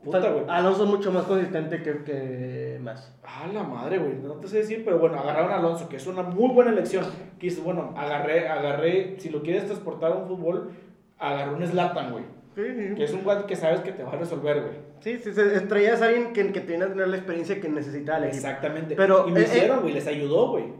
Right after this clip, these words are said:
Speaker 2: pero, por ejemplo, pero con este año sabático que se aventó, bueno, no sabático, porque estuvo con, bueno, dos años sabáticos que se aventó, que, pues sí, sabáticos porque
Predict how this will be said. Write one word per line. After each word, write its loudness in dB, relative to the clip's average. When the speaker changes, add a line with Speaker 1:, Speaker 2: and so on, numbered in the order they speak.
Speaker 2:
pero, 4
por 0
ejemplo, -2
pero 2
con 0
este -2
año 0
sabático -2
que -4
se -6
aventó, -2
bueno, 4
no 2
sabático, 0
porque -8
estuvo -4
con, -4
bueno, 0
dos 0
años -4
sabáticos -6
que -12
se -14
aventó, -8
que, 0
pues -6
sí, -2
sabáticos 0
porque -6